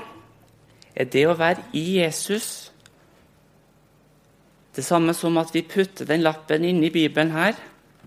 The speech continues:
og lukker igjen. Da ser ikke dere lenger den her lappen. Da ser ikke dere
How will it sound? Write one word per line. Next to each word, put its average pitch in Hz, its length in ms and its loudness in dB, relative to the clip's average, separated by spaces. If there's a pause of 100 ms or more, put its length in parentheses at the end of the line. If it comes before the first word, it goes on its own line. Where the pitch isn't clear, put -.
(220)
og 131 80 -2
lukker 156 300 -2
igjen. 123 240 -4 (2750)
Da 147 140 -4
ser 180 400 0
ikke 175 180 0
dere 165 640 2
lenger 135 400 4
den 151 160 2
her 139 160 4
lappen. 123 540 0 (360)
Da - 120 -6
ser 165 420 0
ikke 165 180 0
dere 180 460 2